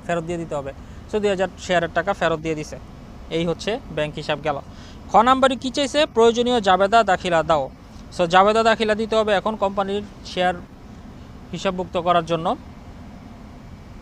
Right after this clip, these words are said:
দেখো প্রথমে ব্যাংকে কত টাকা ঢুকছে সেটা আগে দেখি। এখানে কি দেওয়া আছে দেখো,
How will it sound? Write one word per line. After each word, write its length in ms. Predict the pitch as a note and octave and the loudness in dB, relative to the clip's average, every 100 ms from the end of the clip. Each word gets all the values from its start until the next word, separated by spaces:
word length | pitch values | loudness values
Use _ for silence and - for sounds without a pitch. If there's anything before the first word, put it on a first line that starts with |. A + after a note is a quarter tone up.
| - - | -14 -4
দেখো 260 | E3 D3+ C3 - - - - - - | -2 -2 -8 -14 -20 -20 -20 -20 -2
প্রথমে 400 | G#3+ G#3+ B3 C#4+ | 0 2 4 2
ব্যাংকে 460 | G#3+ F#3 F#3 A3 C4+ - - | 4 2 4 2 2 -2 -2
কত 180 | G#3 | 0
টাকা 340 | G#3+ G#3+ A#3 A#3+ - - | 0 2 2 2 -4 -4
ঢুকছে 260 | G3 - A3+ | -4 -2 -2
সেটা 280 | G3 F3+ | 0 2
আগে 140 | E3+ E3+ | 0 0
দেখি। 320 | E3 F#3 A#3 - - - - - - - - - - - - - - - - - - - - - - - - | -4 -6 -8 -10 -16 -18 -18 -18 -18 -18 -18 -18 -18 -18 -18 -18 -18 -18 -18 -20 -18 -20 -18 -18 -18 -14 -4
এখানে 280 | F#3 A3+ A3+ | 0 2 0
কি 160 | B3 | 2
দেওয়া 180 | A#3+ B3+ | 6 6
আছে 160 | A3+ F#3 | 6 2
দেখো, 340 | F3+ F#3+ | 2 4